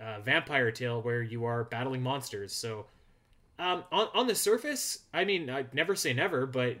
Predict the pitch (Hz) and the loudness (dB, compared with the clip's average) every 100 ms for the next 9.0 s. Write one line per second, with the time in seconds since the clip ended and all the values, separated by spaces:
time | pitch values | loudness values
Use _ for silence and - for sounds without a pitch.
0 | - 202 - 294 233 175 180 165 135 139 | 0 2 2 0 -2 -2 0 0 0 0
1 | 156 - 151 143 - 156 156 143 143 135 | -4 -4 -4 -6 -6 -8 -8 -8 -4 0
2 | 135 156 - - 123 127 135 127 123 120 | 0 -2 -6 -8 -2 0 0 0 -2 -2
3 | 127 131 123 113 - - _ _ _ _ | -6 -4 -2 -2 -4 -20 _ _ _ _
4 | 113 120 - 135 120 113 175 196 190 190 | -14 -10 -8 -6 -6 -2 0 2 0 -2
5 | 160 175 196 190 196 151 123 - 123 120 | -4 0 0 0 0 0 -4 -6 -8 -6
6 | 131 117 113 147 165 185 190 - _ _ | -4 -4 -4 -4 -4 -6 -8 -18 _ _
7 | - 139 165 156 - _ 147 175 185 196 | -4 2 2 2 -6 _ -6 -2 2 0
8 | - 123 147 160 143 143 139 143 151 | 0 -4 -2 -2 -2 -2 -2 0 0